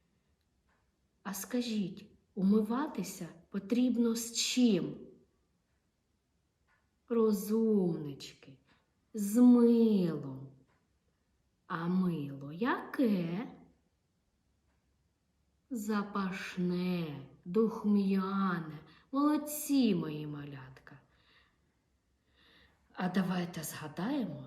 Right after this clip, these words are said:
які гарні рушнички ми намалювали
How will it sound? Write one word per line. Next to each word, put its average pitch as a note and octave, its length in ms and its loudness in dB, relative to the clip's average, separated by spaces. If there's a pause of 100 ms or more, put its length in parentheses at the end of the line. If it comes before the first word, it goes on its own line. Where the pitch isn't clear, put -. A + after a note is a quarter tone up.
(140)
які E3+ 380 -8
гарні C#3 760 -10 (240)
рушнички C#3 880 -12 (380)
ми D3+ 180 -10
намалювали C3+ 960 -12